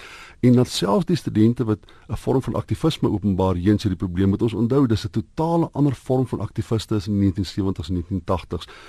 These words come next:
Die probleme lyk anderster, die, die dinamiek is anderster, die staat is anderster, dit is binne 'n demokratiese samelewing. Ek dink jy moet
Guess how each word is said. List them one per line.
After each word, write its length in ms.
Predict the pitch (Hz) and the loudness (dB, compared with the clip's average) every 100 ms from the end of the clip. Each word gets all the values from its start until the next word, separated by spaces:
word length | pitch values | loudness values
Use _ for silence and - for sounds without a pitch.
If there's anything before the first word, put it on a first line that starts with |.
| - - | -14 -6
Die 80 | - | -4
probleme 440 | 110 87 151 160 | -2 6 6 6
lyk 180 | 135 - | 2 0
anderster, 380 | 110 110 - 101 | -2 -2 -4 -6
die, 200 | 90 90 - - - | -4 -6 -6 -16 -10
die 120 | 113 | -6
dinamiek 460 | 95 101 87 113 - | 0 0 4 4 4
is 100 | 147 | 0
anderster, 400 | 78 101 87 107 - - - - | 0 -2 -2 -4 -6 -16 -20 -6
die 80 | - | -4
staat 460 | - - 180 185 | -4 0 0 2
is 100 | 147 | -2
anderster, 320 | 117 117 - 104 | 0 0 0 -2
dit 120 | 104 | -2
is 40 | |
binne 160 | 110 107 | 0 0
'n 40 | |
demokratiese 640 | 95 92 - 160 160 120 110 | 0 -2 -2 0 0 -2 -6
samelewing. 500 | - 98 98 98 - | -4 -4 -2 -4 -6
Ek 120 | 110 | -6
dink 180 | 120 180 | -4 -2
jy 80 | 160 | 0
moet 140 | 143 | -2